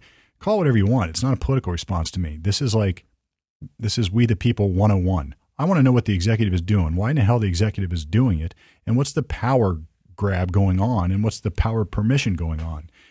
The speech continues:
And I don't care if it's good for me or bad for me. I mean, I really don't. Um, it, it, it, it, it's about what this power is and how's it gonna be used next time.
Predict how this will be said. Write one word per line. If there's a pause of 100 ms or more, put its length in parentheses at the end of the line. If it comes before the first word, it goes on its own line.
(140)
And
I
don't
care
if
it's
good
for
me
or
bad
for
me.
I
mean,
I
really
don't. (520)
Um, (200)
it,
it, (100)
it,
it,
it's
about
what
this
power
is (260)
and
how's
it
gonna
be
used
next
time.